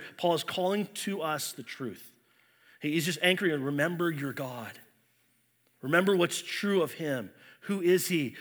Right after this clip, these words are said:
What kind of God is he? Who is he promised to be? We, we know that God is, is great. He is powerful over all things.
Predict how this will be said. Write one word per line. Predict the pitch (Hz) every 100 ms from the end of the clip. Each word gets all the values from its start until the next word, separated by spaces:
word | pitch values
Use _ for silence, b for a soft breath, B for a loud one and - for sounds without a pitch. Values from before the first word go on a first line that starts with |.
| B
What | 156
kind | - 185
of | 170 131
God | 170 170 165 165
is | 165 165
he? | - 160 120 - B B
Who | 202
is | 208 190
he | 175
promised | - 196 185 185 160 - - -
to | 160
be? | 147 160 160 131 101 - b b b b _ _ _ _
We, | 127 131 139
we | 139
know | 143 143
that | 139
God | 135 147 139 135 107 B B
is, | 127 110 - B B
is | 131
great. | 117 113 156 180 156
He | - 165
is | 139
powerful | - - 190 180 185 165
over | 180 180 175
all | 160 156 160
things. | 156 202 170 156 143 120 -